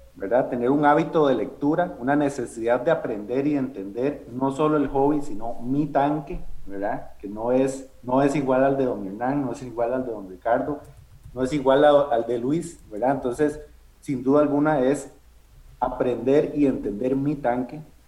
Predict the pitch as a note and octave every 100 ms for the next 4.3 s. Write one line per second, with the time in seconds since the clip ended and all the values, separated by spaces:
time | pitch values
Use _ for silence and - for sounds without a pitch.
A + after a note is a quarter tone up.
0 | _ - _ - - - - C3 B2+ C3+
1 | D3 E3 D#3+ D#3+ D#3+ E3+ - - C#3+ C#3+
2 | E3 - B2 A#2+ C#3 D3+ C#3 C#3+ D3 C#3+
3 | D#3 G3 - - - - - - - G2
4 | G#2+ D#3 -